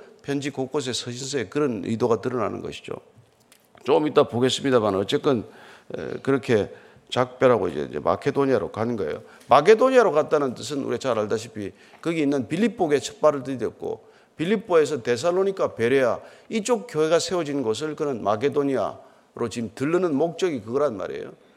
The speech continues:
그러니까 빌립보 교회나 막 여기 데살로니가나 베레아 교회에서 연보를 좀 이렇게 걷기로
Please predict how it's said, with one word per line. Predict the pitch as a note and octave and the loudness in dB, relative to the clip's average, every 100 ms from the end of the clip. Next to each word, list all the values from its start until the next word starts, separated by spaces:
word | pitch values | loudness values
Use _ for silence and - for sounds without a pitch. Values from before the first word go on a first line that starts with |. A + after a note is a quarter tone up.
| _ _ | _ _
그러니까 | - F3 | -6 -4
빌립보 | C#3 D#3+ G#3+ G3 F#3 | -2 -2 -2 2 2
교회나 | F3 E3+ D#3+ | 2 2 4
막 | C3+ C3 G3 - | 2 2 -6 -8
여기 | C3+ A#2+ G#2 | -8 -8 -8
데살로니가나 | C3 C3+ D#3 E3 E3+ D#3+ D3 A#2 - - _ - | -4 0 2 2 -2 -2 -2 -4 -6 -20 _ 0
베레아 | C3+ F#3 E3+ | 2 4 4
교회에서 | C3 B2+ B2+ A2 C3 B2+ - - - | 2 2 2 0 -2 -4 -6 -20 -2
연보를 | A2+ B2+ C3+ C#3+ | 0 2 4 4
좀 | A2+ G#2 | 2 -6
이렇게 | G#2 G#2+ | -8 -10
걷기로 | - G2 F2 - A2 | -10 -8 -8 -2 -2